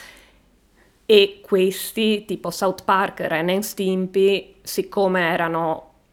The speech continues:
mm, molto scurrili, molto controversi come tema,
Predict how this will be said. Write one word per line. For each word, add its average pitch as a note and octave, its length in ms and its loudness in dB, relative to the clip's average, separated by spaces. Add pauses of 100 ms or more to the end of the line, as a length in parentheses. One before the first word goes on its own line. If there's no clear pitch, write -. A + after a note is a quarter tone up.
mm, D#3+ 640 -6 (120)
molto F#3 440 0
scurrili, F3+ 760 0
molto E3 760 -2 (100)
controversi F3 840 -2
come F3 300 -4
tema, E3 500 -4